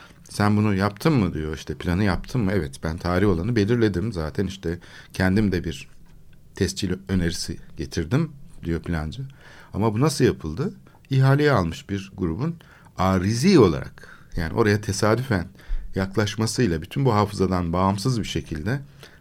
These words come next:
tepeden bir şekilde iktidarın gücünü geçici olarak ödünç alarak yaklaşması sayesinde oluyor. Hiçbir zaman yeryüzüne inmiyor. Hep Tanrı katında kalan bir şey,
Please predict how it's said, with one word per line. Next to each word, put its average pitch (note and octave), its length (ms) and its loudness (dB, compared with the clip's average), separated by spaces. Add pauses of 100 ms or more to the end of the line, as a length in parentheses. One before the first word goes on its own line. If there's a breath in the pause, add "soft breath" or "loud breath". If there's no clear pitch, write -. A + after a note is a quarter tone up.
tepeden A#2 500 6
bir - 40 0
şekilde D2+ 480 -6
iktidarın A#2+ 480 4
gücünü A2+ 360 0 (300 soft breath)
geçici C3 420 2
olarak B2+ 420 4
ödünç C3 400 4
alarak F2 540 0 (220)
yaklaşması G2+ 600 -2
sayesinde D#2+ 500 0
oluyor. - 260 -8 (540 soft breath)
Hiçbir - 260 -6
zaman B2 360 2 (720 soft breath)
yeryüzüne G2 600 2
inmiyor. D#2+ 260 -2
Hep F#2+ 140 -10
Tanrı G2 280 0
katında C#2+ 420 -6
kalan A2 340 0
bir G2+ 260 -2 (140)
şey, D#2 280 -4